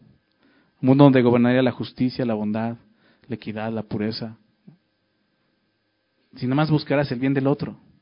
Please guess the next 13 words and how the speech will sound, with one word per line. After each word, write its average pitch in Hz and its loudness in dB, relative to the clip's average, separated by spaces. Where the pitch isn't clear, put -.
"Así 135 -6
quiero 151 2
que 156 -6
me 135 -2
trates", 143 -8
bueno, 127 4
así 113 -4
es 120 -2
el 120 -4
reino 117 -4
de 110 -2
los 101 -8
cielos. - -16